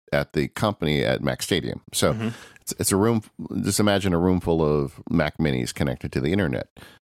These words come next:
Speaker 1: And the advantage is that they keep it there, it's always powered on,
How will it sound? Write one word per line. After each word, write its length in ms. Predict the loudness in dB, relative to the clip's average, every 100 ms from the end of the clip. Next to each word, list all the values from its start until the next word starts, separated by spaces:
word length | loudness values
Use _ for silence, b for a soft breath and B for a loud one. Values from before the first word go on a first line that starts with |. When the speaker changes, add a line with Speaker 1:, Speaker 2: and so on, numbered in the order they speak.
| -2
Speaker 1:
And 120 | 0
the 80 | 2
advantage 480 | 2 2 2 2 2
is 240 | 0 0
that 160 | -2 0
they 260 | 0 2
keep 300 | -2 -2 -2
it 120 | -2 0
there, 300 | 2 2 2
it's 140 | 2
always 300 | 2 2 -2
powered 400 | -2 0 2 2
on, 420 | 2 2 2 0